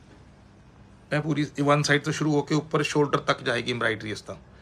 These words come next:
ਹਲਕਾ ਜਿਹਾ ਉੱਪਰ ਰਾਊਂਡਿੰਗ ਨੈਕ ਆ ਜਾਏਗਾ, ਬਾਜੂ ਸਾਈਡ 'ਤੇ ਕਰੀ ਬੈਠੇ। ਇਸ ਤਰ੍ਹਾਂ ਹੀ ਫਿਰ ਦੂਜੀ ਸਾਈਡ ਤੋਂ ਆ ਜਾਏਗਾ ਸਾਰਾ ਇਸ ਤਰ੍ਹਾਂ, ਨੀਚੇ ਤੋਂ ਲੈ ਕੇ ਉੱਪਰ ਤੱਕ। ਇਹ ਬਾਜ਼ੂ ਸ਼ੋਲਡਰ ਤੋਂ ਕੰਮ ਨੀਚੇ ਤੱਕ, ਐਲਬੋ ਤੱਕ ਬਾਜ਼ੂ 'ਤੇ ਕੰਮ ਆਏਗਾ ਸਾਰਾ ਇਹਦੇ 'ਚ।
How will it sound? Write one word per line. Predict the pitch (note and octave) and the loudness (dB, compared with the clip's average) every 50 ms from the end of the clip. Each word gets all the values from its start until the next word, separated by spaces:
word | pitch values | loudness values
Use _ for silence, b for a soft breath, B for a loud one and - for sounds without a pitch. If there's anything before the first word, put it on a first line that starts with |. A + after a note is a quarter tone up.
| b b b b b b b b - - - - C3 | b b b b b b b b -20 -20 -6 -6 -6
ਹਲਕਾ | C#3 C#3 - D3+ C#3+ | -4 2 4 4 4
ਜਿਹਾ | C#3+ C#3 | 4 2
ਉੱਪਰ | C#3 - - C#3+ C3+ | 0 0 -2 0 0
ਰਾਊਂਡਿੰਗ | B2+ A#2+ A#2+ A#2+ D3 C#3 C#3 | 0 -2 0 -2 -4 -2 0
ਨੈਕ | B2 A#2+ - - C3+ | 0 0 0 2 0
ਆ | C#3 | 2
ਜਾਏਗਾ, | C#3 C#3 C#3+ D3 D3+ | 2 2 0 0 -2
ਬਾਜੂ | C#3 B2 A#2+ B2+ A#2+ | -2 -2 -6 -6 -6
ਸਾਈਡ | - - - | -8 -8 -8
'ਤੇ | - A#2+ | -8 -10
ਕਰੀ | B2+ A#2 | -12 -10
ਬੈਠੇ। | A2 A2 - A#2 A#2 B B B B B B B - - | -12 -14 -14 -16 -18 B B B B B B B -4 0
ਇਸ | C#3+ D3 - | 0 2 4
ਤਰ੍ਹਾਂ | - E3 | 6 4
ਹੀ | D#3+ | 6
ਫਿਰ | D3+ D#3+ | 6 4
ਦੂਜੀ | D3+ C3+ C3 B2 B2 C3 | 2 2 -4 -6 -4 -4
ਸਾਈਡ | - B2+ B2 A2+ | -2 -2 -2 -2
ਤੋਂ | - - A#2 | -2 -4 -4
ਆ | A2 | -4
ਜਾਏਗਾ | G#2+ G#2+ G#2+ | -4 -6 -8
ਸਾਰਾ | G#2 - A2 G2+ | -8 -8 -10 -10
ਇਸ | G2+ G2+ G#2 - | -10 -12 -14 -16
ਤਰ੍ਹਾਂ, | - G#2+ G#2 - - - - - - - - b b b b b b b b b - - | -16 -18 -20 -20 -20 -20 -20 -20 -20 -20 -20 b b b b b b b b b -14 -8
ਨੀਚੇ | C3 C3 B2 - D#3 | -8 -8 -4 -2 -4
ਤੋਂ | C#3+ - C3 | -2 0 0
ਲੈ | B2+ A#2+ | 0 0
ਕੇ | - - | 0 -2
ਉੱਪਰ | - - - - | -8 -8 -6 -12
ਤੱਕ। | - - - G2+ - - - | -12 -10 -10 -12 -6 -2 -2
ਇਹ | C#3 | 2
ਬਾਜ਼ੂ | C3 B2 A#2 A#2 - C#3 C#3 C#3 D3 D#3+ - | 4 4 4 4 2 -2 -4 -4 -6 -6 -10
ਸ਼ੋਲਡਰ | - - - B2+ B2+ B2 - | -12 -6 -4 -4 -2 -2 -4
ਤੋਂ | - - D#3 D3+ | -2 -2 -4 -4
ਕੰਮ | - C#3 C#3 C#3+ | -2 -4 -4 -2
ਨੀਚੇ | C3+ B2+ B2 - | -6 -6 -4 -4
ਤੱਕ, | D3 C#3+ D#3 D#3+ - - - - - - - - - - - - - - - - - - | -2 -2 -2 -4 -4 -12 -18 -18 -20 -20 -20 -20 -20 -20 -20 -20 -20 -20 -20 -20 -8 -8
ਐਲਬੋ | B2 B2+ C3 C#3 | -6 -6 -4 -6
ਤੱਕ | C#3 C#3 C#3+ - | -4 -4 -6 -4
ਬਾਜ਼ੂ | - - A#2 A2 A#2+ B2 | -2 -4 -4 -4 -4 -10
'ਤੇ | B2 | -10
ਕੰਮ | - - A2+ G#2+ G#2 | -8 -6 -6 -4 -4
ਆਏਗਾ | G#2 G2+ G2+ G2+ | -6 -6 -8 -10
ਸਾਰਾ | - A#2 G#2+ G2+ | -10 -8 -10 -10
ਇਹਦੇ | G2 G2 G2+ F#2+ | -10 -12 -12 -14
'ਚ। | - - | -14 -16